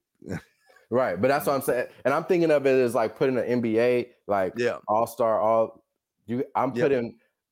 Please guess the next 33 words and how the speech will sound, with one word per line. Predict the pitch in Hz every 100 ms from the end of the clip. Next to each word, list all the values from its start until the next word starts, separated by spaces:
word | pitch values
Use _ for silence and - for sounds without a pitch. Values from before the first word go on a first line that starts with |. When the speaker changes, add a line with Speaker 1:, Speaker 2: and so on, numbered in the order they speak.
| _
Speaker 2:
Michael | 101 110 117
Jackson, | 107 113 104 - 104 101
Whitney | 104 107 107
Houston, | 104 101 - 92 90
Speaker 1:
Mm-hmm. | 107 101 101 98
Speaker 2:
Sade, | 95 92 90 - _ _
you | 110
know |
what | 120
I'm | 113
saying? | 127 127 127
Like, | 113 104
that's | 113 135
my | 135
Speaker 1:
Well, | 110
Speaker 2:
starting | 185 123
Speaker 1:
Whit-, | 311
Speaker 2:
backcourt. | 131 127 - 127 208
Speaker 1:
Whitney, | 311 320 294 262 - _ _
I'm | 254 320 285
a, | 214 -
I'm | 247 226
a |
push | 170 208 151
back | 143 139 120
on | 107
Whitney. | 101 104 120
Speaker 2:
Where, | 165 202 156
but | 165
where | 160 185
is | 190
she | 202
fall? | 233 240 87 -